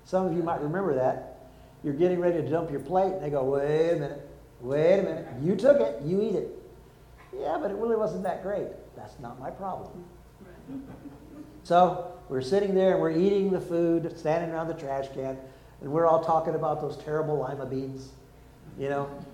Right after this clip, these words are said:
and the, the meat's not as good as, we could probably fix our shoes with this meat, you know, just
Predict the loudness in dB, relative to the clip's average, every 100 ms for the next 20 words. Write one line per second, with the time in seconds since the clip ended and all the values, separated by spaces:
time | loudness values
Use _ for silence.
0 | -10 -10 -8 -4 0 0 0 -2 0 0
1 | 0 0 0 -2 -6 -4 -2 -2 -2 0
2 | 0 0 -4 -6 -8 -6 -2 -2 -2 -6
3 | -8 -6 -6 -6 -8 -10 -12 -16 -16 -16
4 | -14 -14 -12 -10